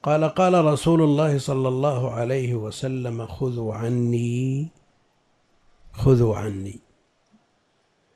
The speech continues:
خذوا عني، خذوا عني.'" قال في مناسبات، يعني في ال-، في الحج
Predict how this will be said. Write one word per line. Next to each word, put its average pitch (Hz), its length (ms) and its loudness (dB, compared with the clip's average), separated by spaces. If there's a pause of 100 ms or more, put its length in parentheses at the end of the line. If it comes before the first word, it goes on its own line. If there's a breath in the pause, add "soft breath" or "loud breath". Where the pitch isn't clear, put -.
(920)
خذوا 113 400 0
عني، 131 600 0
خذوا 113 340 -4
عني.'" 110 180 -16 (1400)
قال 113 340 0
في 139 100 -2
مناسبات، 107 840 -2
يعني 101 220 -8
في - 100 -10
ال-، 117 220 -2
في - 120 -8
الحج 123 400 0